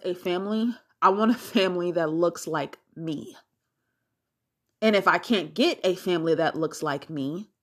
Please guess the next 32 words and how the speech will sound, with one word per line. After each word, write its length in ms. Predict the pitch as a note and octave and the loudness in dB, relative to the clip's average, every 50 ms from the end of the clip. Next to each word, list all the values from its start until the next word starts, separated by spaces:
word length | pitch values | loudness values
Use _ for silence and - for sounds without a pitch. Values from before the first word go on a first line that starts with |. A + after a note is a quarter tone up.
| _ - | _ -6
then 100 | F#3 F#3 F3+ | 0 2 4
I'm 200 | F#3 F#3 F3+ - - - | 4 4 2 -2 -4 2
opting 580 | F3+ G3+ G3 - - - - G#3+ G3 F#3+ F3+ - _ _ - | 4 6 6 4 2 -2 -8 -6 -6 -6 -6 -10 _ _ 2
out 260 | G3 G#3 - - - - | 2 2 2 0 -2 -6
of 180 | D#3+ D3 C#3 - | -6 -6 -6 -8
that. 440 | - C#3 - - - _ - - - _ _ _ _ _ _ _ _ _ _ _ _ _ _ _ _ _ _ _ _ _ _ _ _ _ _ _ _ _ _ _ - | -12 -14 -14 -16 -20 _ -20 -20 -20 _ _ _ _ _ _ _ _ _ _ _ _ _ _ _ _ _ _ _ _ _ _ _ _ _ _ _ _ _ _ _ 2
Now, 200 | - G#3+ G#3+ - | 6 6 6 6
if 180 | F3+ A#3+ B3+ A3+ | 6 6 8 10
I 100 | A3+ E4+ A4 A4+ | 10 10 8 6
don't 160 | E4+ B3+ - | 2 -2 -6
care, 760 | - - - A#3+ D4 D4+ C4+ A3 F#3 E3+ E3+ E3+ F3 F3 - _ _ _ _ _ _ _ _ _ _ _ _ _ _ _ - - - | -4 0 2 4 6 6 6 6 4 4 2 2 -2 -4 -10 _ _ _ _ _ _ _ _ _ _ _ _ _ _ _ -12 -4 2
listen, 340 | A3 C4+ - - A3 F3 | 4 4 4 4 4 2
if 100 | F#3 - | 2 6
I 100 | G3+ G3+ | 6 6
don't 180 | F4+ F#4 C4+ A3 | 6 6 4 2
care 180 | - B3+ B3+ C4+ | 2 2 2 4
about 200 | B3 B3+ B3 C4+ | 6 6 6 6
having 260 | C4 A#3+ B3 B3 A#3 | 4 2 2 2 -2
a 60 | G#3+ | -4
family, 360 | - A3+ A#3 C4 C#4 C#4+ C4+ - | -2 -2 -2 0 0 -2 -2 0
I'm 140 | - B3 C#4 | 0 0 0
gonna 140 | D4 C#4 A#3+ | 0 0 2
date 180 | A3 A#3+ A#3+ A#3 | 4 4 2 4
whoever 300 | A3+ A#3+ A#3 A3 G#3+ G#3 | 4 6 6 6 6 6
I 120 | F#3+ F3+ | 4 4
want. 300 | F#3 G3 F#3+ D3+ - - _ _ _ _ _ _ _ _ _ _ _ _ _ _ _ _ _ _ _ _ _ _ _ _ _ _ _ _ _ _ _ _ _ _ _ _ _ _ _ _ - | 2 0 -2 -2 -4 -6 _ _ _ _ _ _ _ _ _ _ _ _ _ _ _ _ _ _ _ _ _ _ _ _ _ _ _ _ _ _ _ _ _ _ _ _ _ _ _ _ 0
I'm 100 | - A3+ | 2 4
gonna 160 | C#4 C#4+ B3+ | 6 6 6
date 140 | A3+ A#3+ A#3+ | 6 6 4
whoever 300 | A#3 A#3 A#3 A3 A3 G3 | 4 4 4 4 4 4
I 80 | F#3 E3+ | 2 0
want. 260 | E3+ E3 C3 - - | 0 -4 -8 -12 -14